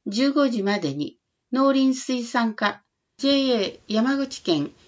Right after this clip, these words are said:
周南東部営農センター、または里の栗屋にお申し込みください。出品規定など、詳しくは市ホームページをご覧ください。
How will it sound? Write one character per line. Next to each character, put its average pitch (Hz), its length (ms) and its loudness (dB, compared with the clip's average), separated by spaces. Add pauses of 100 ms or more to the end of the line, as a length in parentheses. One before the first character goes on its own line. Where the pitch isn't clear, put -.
(120)
周 285 280 -2
南 277 240 2 (120)
東 240 240 4
部 156 340 -2
営 262 160 4
農 277 200 2
セ 269 200 -2
ン 214 120 -4
タ - 100 -8
ー、 139 200 -8 (260)
ま 220 160 -2
た 214 140 0
は 170 220 -2 (280)
里 233 360 0
の 277 160 2
栗 269 280 -2
屋 262 120 0
に 247 120 -4
お 226 80 -2
申 254 260 -2
し - 100 -14
込 269 100 0
み 254 120 -2
く 247 80 -6
だ 233 140 -2
さ 202 180 -4
い。 147 160 -8 (800)
出 214 300 -4
品 285 200 2
規 277 180 -6
定 220 220 2
な 185 160 0
ど、 151 220 -4 (220)
詳 262 220 4
し - 140 -10
く 180 160 -2
は 165 220 -2 (260)
市 - 400 -6
ホ 285 160 -2
ー 302 60 4
ム 285 120 0
ペ 277 220 0
ー - 20 2
ジ 180 160 0
を 156 100 4
ご 160 120 2
覧 220 180 0
く 214 60 -16
だ 214 140 -4
さ 196 180 -6
い。 151 160 -10